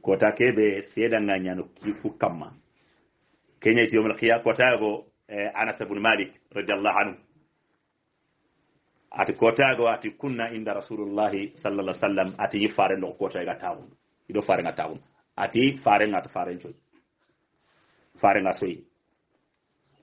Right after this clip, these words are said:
Fare nti idanga khaytuba kebe siga soyi. Ita, ita Allah wa Rasuluhu alam.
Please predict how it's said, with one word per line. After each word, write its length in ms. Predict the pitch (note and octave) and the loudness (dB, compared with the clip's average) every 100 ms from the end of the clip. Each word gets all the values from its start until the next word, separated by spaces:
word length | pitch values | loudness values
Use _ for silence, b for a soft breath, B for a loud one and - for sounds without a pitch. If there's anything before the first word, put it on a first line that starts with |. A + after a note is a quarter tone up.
| - | 2
Fare 280 | C3 D3+ G3 | 6 6 4
nti 680 | F#3 F3 D#3 C#3 B2+ B2+ - - | 0 0 2 2 -2 -6 -12 -6
idanga 680 | C#3+ D3 B2 G2+ F2 - _ _ _ _ _ _ _ _ _ _ _ _ _ | 2 2 2 -2 -6 -10 _ _ _ _ _ _ _ _ _ _ _ _ _
khaytuba 720 | - E3+ G3 D#3+ C#3 C3 C#3 | -2 2 2 2 2 2 0
kebe 280 | - D3 D3+ | -4 0 0
siga 280 | C#3 A#2 A#2 | 0 0 0
soyi. 340 | - F#2 D2+ - _ _ _ _ _ _ _ _ _ _ _ - | -2 -8 -8 -18 _ _ _ _ _ _ _ _ _ _ _ -12
Ita, 280 | - F#2+ | -2 0
ita 200 | F2 F2 | 0 0
Allah 220 | E2+ F2 E2 | -2 -2 -2
wa 100 | D#2+ | -4
Rasuluhu 360 | D#2+ F2+ - D#2 | -6 -10 -12 -12
alam. 200 | - | -14